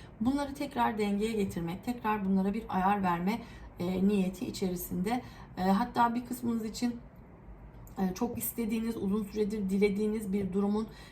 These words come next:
gerçekleşmesine de vesile olabilir bu kişi. E,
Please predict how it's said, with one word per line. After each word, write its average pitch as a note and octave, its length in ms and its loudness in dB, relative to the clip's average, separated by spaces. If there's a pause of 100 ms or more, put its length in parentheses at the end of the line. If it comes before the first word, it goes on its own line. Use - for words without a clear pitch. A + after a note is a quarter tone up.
(160)
gerçekleşmesine G#3 1000 2
de G3 100 2
vesile F#3+ 340 0
olabilir F3+ 500 0
bu G3 100 -2
kişi. A3+ 420 -4 (460)
E, F#3 420 0